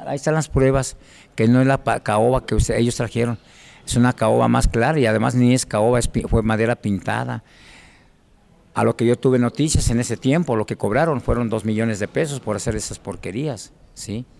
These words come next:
Entonces, hoy estamos dándonos cuenta que viene suscitando un problema a través del tiempo,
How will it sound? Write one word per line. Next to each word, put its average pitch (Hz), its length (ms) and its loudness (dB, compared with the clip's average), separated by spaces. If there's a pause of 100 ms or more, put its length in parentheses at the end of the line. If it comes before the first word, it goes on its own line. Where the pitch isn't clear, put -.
(240)
Entonces, 120 460 -2 (300)
hoy 139 200 2
estamos 196 300 -2
dándonos 180 280 -2
cuenta 139 260 -4
que 113 100 -6 (100)
viene 120 200 -2
suscitando 147 440 -2
un 135 60 -4
problema 127 460 -6 (800)
a 117 100 -4
través 117 380 -2
del 139 100 -6
tiempo, 139 420 -6